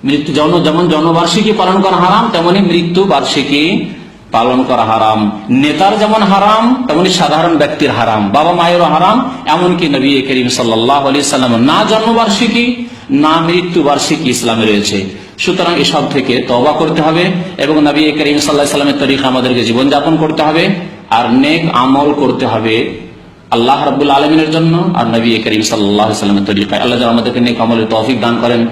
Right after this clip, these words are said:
আল্লাহ যেন আমাদের গুনাহ খাতা মাফ করে দেন, আমাদেরকে ভালো আমল করার জন্য তৌফিক দান করেন।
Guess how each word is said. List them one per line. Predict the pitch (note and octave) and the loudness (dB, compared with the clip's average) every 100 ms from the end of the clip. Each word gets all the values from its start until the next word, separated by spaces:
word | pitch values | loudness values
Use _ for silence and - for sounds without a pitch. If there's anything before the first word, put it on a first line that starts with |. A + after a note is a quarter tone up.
| - - | -6 -8
আল্লাহ | C3 C3+ | -2 0
যেন | C#3 | 0
আমাদের | C#3 C3+ B2+ | 0 0 0
গুনাহ | B2+ C3 B2+ | 0 0 0
খাতা | B2 A#2 | -2 0
মাফ | A#2 A#2 - | 0 0 -2
করে | B2 | 0
দেন, | A#2+ A#2 A#2 - - | 0 0 -2 -6 -6
আমাদেরকে | - C3+ C#3 C#3 | -2 0 0 0
ভালো | B2 A#2+ B2+ | 0 0 2
আমল | B2 B2+ B2+ | 2 2 0
করার | B2 A#2+ | 0 0
জন্য | A#2 A2+ | 0 0
তৌফিক | A2+ A2+ C3+ | 0 0 0
দান | B2 B2 B2 | 0 0 0
করেন। | B2 | 0